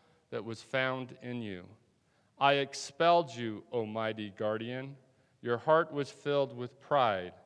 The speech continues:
because of all your beauty." So from these passages, we can see that Satan was a powerful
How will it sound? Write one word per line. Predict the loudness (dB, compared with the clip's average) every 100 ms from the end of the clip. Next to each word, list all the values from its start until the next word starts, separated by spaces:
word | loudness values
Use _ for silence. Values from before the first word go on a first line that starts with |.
| _ _ _ _ _
because | -16 -6 -6 -4
of | -8
all | -2 0 2 0
your | -4 -10
beauty." | -10 -12 -12 -16 -20 _ _ _ _ _ _ _ _ _ _ _ _ _
So | -2 4
from | 6 6
these | 2 -2
passages, | 4 8 8 8 2 -4 -2 -2 -2
we | -6
can | -6 -10
see | -6 -4 -2 0
that | 0 -2 -8 _ -18
Satan | -8 2 2 2 -6 -10 -10 -18 _ _ _ _ _
was | -2 -2 0
a | 0 -2 -8
powerful | -16 -2 6 8 8 6 0 -2 -4 -4 -6